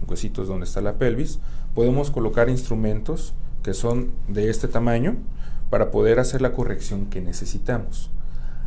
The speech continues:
Al nosotros evitar hacer una cirugía mayor, nos permite tener una recuperación mucho más rápida.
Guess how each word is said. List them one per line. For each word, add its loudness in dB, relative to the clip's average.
Al 4
nosotros 2
evitar 4
hacer 0
una 0
cirugía 0
mayor, 0
nos 0
permite 0
tener 2
una 0
recuperación 0
mucho -2
más 0
rápida. -2